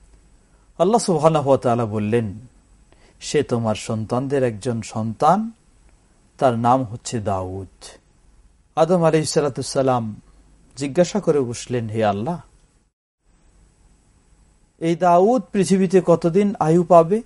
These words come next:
কতদিন বেঁচে থাকবে?" আল্লাহ সুবহানাহু ওয়া তাআলা বললেন, "চল্লিশ বছর।" আদম আলাইহিস সালাতু ওয়াস সালাম, তার কাছে বিষয়টি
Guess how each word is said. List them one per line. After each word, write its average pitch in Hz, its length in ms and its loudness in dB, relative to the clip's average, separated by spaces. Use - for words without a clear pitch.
কতদিন 135 480 0
বেঁচে 165 240 0
থাকবে?" 175 460 0
আল্লাহ 160 220 2
সুবহানাহু 139 480 -2
ওয়া 127 100 -2
তাআলা 117 280 -2
বললেন, 101 500 -6
"চল্লিশ 117 440 -2
বছর।" 98 400 -12
আদম 120 320 2
আলাইহিস 120 320 0
সালাতু 117 400 -4
ওয়াস 104 80 -8
সালাম, 98 720 -8
তার 190 160 4
কাছে 160 280 -2
বিষয়টি 127 680 -6